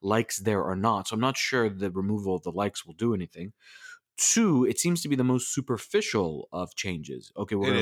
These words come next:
Speaker 2: is.
Speaker 1: remove likes. If you wanna make a healthier environment, why don't you crack down on things that are meant that, that violate your terms of services?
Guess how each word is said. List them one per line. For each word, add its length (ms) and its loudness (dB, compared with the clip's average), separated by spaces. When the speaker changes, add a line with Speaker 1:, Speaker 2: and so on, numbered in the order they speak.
Speaker 2:
is. 100 0
Speaker 1:
remove 140 0
likes. 360 2
If 140 -6
you 60 4
wanna 140 4
make 160 2
a 40 4
healthier 440 2
environment, 480 0
why 100 2
don't 180 -2
you 80 -2
crack 440 -2
down 280 2
on 160 -2
things 300 0
that 120 0
are 80 0
meant 280 -2
that, 280 -4
that 240 -4
violate 580 2
your 100 0
terms 360 -4
of 60 -4
services? 560 -2